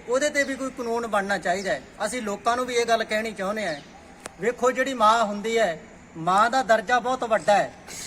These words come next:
ਮਾਂ ਦਾ ਰੁਤਬਾ ਬਹੁਤ ਵੱਡਾ ਹੈ। ਤਾਂ ਇਸ ਵਾਸਤੇ ਜਿਹੜੇ ਪੁੱਤ ਮਾਵਾਂ ਨੂੰ ਤੰਗ ਕਰਦੇ ਹਨ, ਮਾਪਿਆਂ ਨੂੰ ਤੰਗ ਕਰਦੇ ਹਨ,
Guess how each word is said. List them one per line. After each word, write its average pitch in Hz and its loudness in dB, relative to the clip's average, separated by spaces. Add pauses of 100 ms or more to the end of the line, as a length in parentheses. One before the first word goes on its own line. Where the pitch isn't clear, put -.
ਮਾਂ 185 4
ਦਾ 254 4
ਰੁਤਬਾ 233 0
ਬਹੁਤ 254 -2
ਵੱਡਾ 208 4
ਹੈ। 143 0 (480)
ਤਾਂ 226 2
ਇਸ 254 -4
ਵਾਸਤੇ 262 2
ਜਿਹੜੇ 240 2
ਪੁੱਤ 254 -6
ਮਾਵਾਂ 226 2
ਨੂੰ 240 -8
ਤੰਗ 240 2
ਕਰਦੇ 180 4
ਹਨ, 165 0
ਮਾਪਿਆਂ 208 2
ਨੂੰ 262 -4
ਤੰਗ 226 0
ਕਰਦੇ 202 2
ਹਨ, 220 0